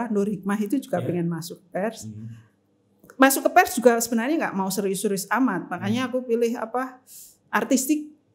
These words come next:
Speaker 1: ya kan?
Speaker 2: Iya,
Speaker 1: Ya,
Speaker 2: iya.
Speaker 1: karena juga suka gambar
Speaker 2: Iya,
Speaker 1: gitu.
Speaker 2: pinter
Speaker 1: Artistik
Speaker 2: gambar.
Speaker 1: aja lah gitu,
Speaker 2: Hmm.
Speaker 1: yang agak santai. Ternyata masuk pijar juga sama aja kan. Rapat, rapatnya juga malam minggu kan. <laughs> Nggak bisa ikut naik gunung juga kan karena
Speaker 2: Hmm.
Speaker 1: rapat malam minggu.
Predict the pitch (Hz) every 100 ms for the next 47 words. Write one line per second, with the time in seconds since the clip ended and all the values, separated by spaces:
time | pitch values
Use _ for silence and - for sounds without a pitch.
0 | - _ _ _ _ 180 196 226 269 262
1 | - 180 - 180 190 190 196 185 - 190
2 | 170 156 165 165 165 - 175 - 180 190
3 | 208 262 226 208 277 269 - 196 190 170
4 | 175 - - - 196 202 202 - 214 214
5 | 226 202 202 - - 226 269 320 403 339
6 | 339 - 330 320 370 311 254 262 269 302
7 | 320 233 175 196 247 - _ _ - 160
8 | - 233 247 254 - 220 208 202 214 220
9 | 254 254 226 220 202 214 226 220 240 277
10 | 294 262 381 - 262 - - - - 226
11 | - 247 247 - - - 208 202 240 240
12 | 233 247 240 240 196 233 233 226 254 247
13 | 196 196 196 202 196 190 190 190 180 180
14 | 180 165 170